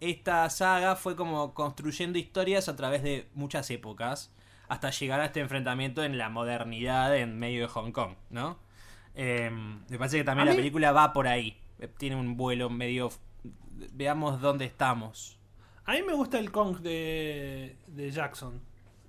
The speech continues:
Speaker 2: El King Kong
Speaker 1: Ah,
Speaker 2: de
Speaker 1: bueno, es una maravilla el Kong de
Speaker 2: A, a mí me gusta, porque poco se habla, ¿no?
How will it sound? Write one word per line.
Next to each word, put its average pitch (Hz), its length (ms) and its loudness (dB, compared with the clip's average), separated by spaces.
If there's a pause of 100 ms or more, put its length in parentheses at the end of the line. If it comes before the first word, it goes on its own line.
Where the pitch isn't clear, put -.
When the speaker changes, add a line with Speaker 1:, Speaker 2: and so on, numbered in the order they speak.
Speaker 2:
El 131 320 -8
King 156 180 -8
Kong 151 160 -4
Speaker 1:
Ah, 127 120 4
Speaker 2:
de 123 40 0
Speaker 1:
bueno, 131 260 2
es 131 200 0
una 127 140 0
maravilla 110 840 -2
el 98 180 -14
Kong 98 280 -12
de 95 160 -14 (100)
Speaker 2:
A, 180 160 -2 (100)
a 202 120 -2
mí 247 100 -2
me 247 60 0
gusta, 160 280 2
porque 160 200 -4
poco 254 240 0
se - 120 -4
habla, 123 300 -2
¿no? 220 300 -4